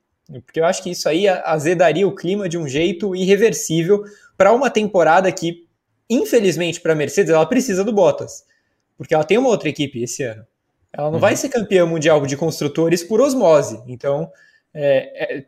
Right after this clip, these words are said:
Speaker 1: de algum, de algum jeito, ela precisa que o Bottas faça alguma coisa. Agora, é,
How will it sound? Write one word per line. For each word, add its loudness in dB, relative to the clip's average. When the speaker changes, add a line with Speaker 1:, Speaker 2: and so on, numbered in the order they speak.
Speaker 1:
de 0
algum, 2
de 0
algum 0
jeito, 0
ela 2
precisa -2
que -2
o -2
Bottas 0
faça -2
alguma -6
coisa. 0
Agora, 2
é, -14